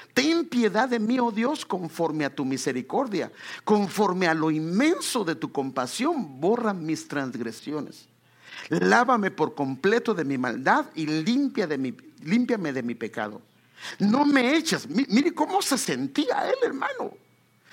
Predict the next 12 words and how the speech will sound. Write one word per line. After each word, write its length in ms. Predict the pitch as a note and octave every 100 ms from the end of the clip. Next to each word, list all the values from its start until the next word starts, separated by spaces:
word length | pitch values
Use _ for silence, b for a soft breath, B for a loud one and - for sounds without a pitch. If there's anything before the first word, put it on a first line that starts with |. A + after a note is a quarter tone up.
| B B
"No 340 | G#3 A#3 D#4
me 340 | D#4 C#4+ C#4+ F#4
eches 480 | - B3+ F3 -
de 140 | C#3+ E3
tu 200 | E3+ C#3+
presencia". 720 | D#3+ C#3+ - C#4 C5 - -
Él 100 | G#3
sabía 460 | - - A#3+ E4+ -
que 100 | F3+
la 140 | C3
había 240 | C#3+ C4
regado. 560 | C4+ E3 F3 E4+ F3 -